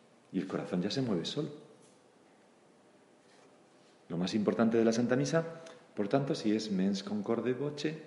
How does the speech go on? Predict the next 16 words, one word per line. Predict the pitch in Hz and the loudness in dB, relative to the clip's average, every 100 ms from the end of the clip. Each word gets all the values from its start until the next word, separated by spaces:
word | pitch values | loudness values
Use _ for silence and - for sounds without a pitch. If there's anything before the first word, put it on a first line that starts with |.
| - - - | -18 -20 -6
no | 143 143 | 0 2
es | 107 - - - - - - - | 2 0 -8 -14 -20 -20 -20 -20
solamente | - - 107 90 98 95 92 90 - | -12 0 2 4 4 4 2 2 0
la | 90 | 0
materialidad | 87 87 82 82 82 90 | 0 0 0 0 2 2
de | 87 | 0
repetir | - - - 92 85 | -2 -4 0 0 2
bien | 90 80 | 0 0
las | 78 - | -6 -6
cosas, | - - - | -6 -6 -10
sino | - 80 - - - - - | -8 -8 -10 -14 -20 -20 -16
el | - - - 90 | -14 -12 -8 -4
ejercicio | 82 - - 101 98 120 | -4 -6 -6 -4 -2 -2
interior, | - 95 104 - - - - - - - - - - - - - - - - - - - - - - | -2 0 -2 -4 -12 -18 -20 -20 -20 -20 -20 -20 -20 -20 -20 -20 -20 -20 -20 -20 -20 -20 -20 -20 -2
para | 95 95 | 2 2
que | 98 90 | 2 2